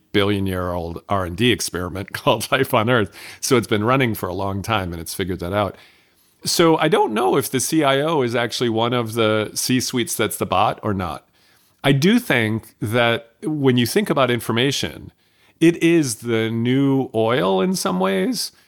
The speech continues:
And I think the C I O is gonna be much more critical to understand how to build the data factory. How do we do that in a way that we can actually capture more valuable information and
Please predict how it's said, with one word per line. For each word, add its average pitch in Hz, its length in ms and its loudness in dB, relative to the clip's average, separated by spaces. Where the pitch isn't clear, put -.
And 143 140 2
I 131 80 2
think 202 200 0
the 160 60 0
C 175 300 -2
I 147 240 2
O 165 240 2
is 139 160 -2
gonna 135 160 0
be 123 140 2
much 143 480 0
more 139 280 2
critical 160 680 -4
to - 160 -4
understand 143 720 2
how 139 240 -2
to 135 100 0
build 156 560 0
the 131 80 2
data 110 260 -2
factory. 98 560 -2
How 220 300 2
do 247 80 -2
we 220 140 -2
do 160 220 2
that 107 200 2
in 107 80 -2
a 107 60 -2
way 92 320 -2
that 135 160 2
we 175 160 4
can 180 160 0
actually 131 320 0
capture 117 640 0
more 147 320 4
valuable 107 520 0
information 95 720 -4
and 123 300 -4